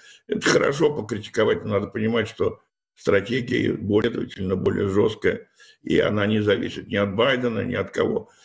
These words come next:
На самом деле, уберите сейчас Байдена, вот это вот, э, глубинное государство, которое управляет Соединенными Штатами,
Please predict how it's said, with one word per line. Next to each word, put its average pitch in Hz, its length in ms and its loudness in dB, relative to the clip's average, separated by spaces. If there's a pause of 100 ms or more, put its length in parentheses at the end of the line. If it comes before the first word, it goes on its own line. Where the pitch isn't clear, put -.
(180)
На 92 100 -4
самом 117 240 0
деле, 127 200 0
уберите 123 380 -2
сейчас 110 460 0
Байдена, 110 640 0 (720)
вот 110 180 0
это 110 180 2
вот, 110 260 2
э, - 560 -6 (520)
глубинное 107 800 0
государство, 104 1040 -4
которое 92 340 -4
управляет - 500 0
Соединенными 98 540 -10
Штатами, - 540 -8